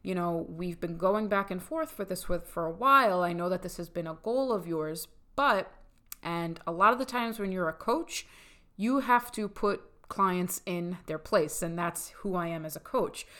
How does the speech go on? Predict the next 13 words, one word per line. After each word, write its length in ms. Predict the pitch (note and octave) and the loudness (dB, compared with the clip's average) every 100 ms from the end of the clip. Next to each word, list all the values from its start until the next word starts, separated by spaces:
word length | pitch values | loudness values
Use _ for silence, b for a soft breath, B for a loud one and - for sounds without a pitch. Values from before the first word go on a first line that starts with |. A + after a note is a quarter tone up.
| B - | B -6
So 240 | - F3+ | 0 2
I 140 | E3 | 2
said 400 | E3+ - - D4+ - | 0 -4 -2 -2 -2
to 120 | G#3 | -6
her, 320 | - E3+ E3 | 0 2 2
I 60 | E3 | 0
said, 360 | - F3+ E3+ B B B B B - | -2 -2 -2 B B B B B -12
"You've 220 | F3+ G3+ | -4 -4
been 140 | F#3+ F#3 | -4 -6
coming 340 | G3 G#3+ B3 | -2 0 0
to 80 | C4 | 0
the 80 | C#4+ | -2
gym, 400 | G#3+ E3+ E3+ | -2 -2 -2